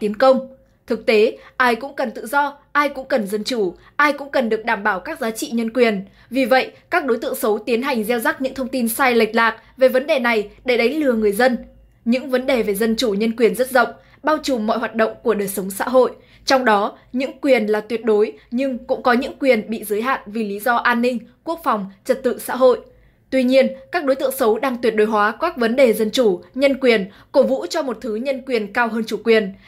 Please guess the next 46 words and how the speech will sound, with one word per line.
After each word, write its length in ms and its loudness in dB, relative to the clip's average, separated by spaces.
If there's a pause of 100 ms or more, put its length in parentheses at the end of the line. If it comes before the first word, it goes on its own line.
(120)
Đặc 160 -4
biệt, 320 0 (140)
những 160 -4
kẻ 140 4
này 220 4
luôn 180 2
lấy 140 4
các 180 -4
giá 100 0
trị 220 -8
dân 180 -2
chủ 180 -2
nhân 220 -2
quyền 240 2
của 100 -2
các 180 -4
nước 240 -4
tư 100 0
bản 260 0 (240)
để 100 0
làm 200 2
thước 160 -8
đo, 320 4 (140)
chuẩn 220 2
mực, 140 2 (260)
bắt 180 -4
các 100 -8
nước 220 -8
khác 240 -8
phải 220 -4
tuân 220 -8
theo. 360 2 (1300)
Quay 160 4
lại 200 2
với 160 4
vụ 140 -6
việc 300 -4
Châu 160 2
Văn 160 -6
Khảm, 260 -2 (340)
nếu 240 6
một 160 0
quốc 140 -6
gia 220 2
chính 220 -6
nghĩa, 220 0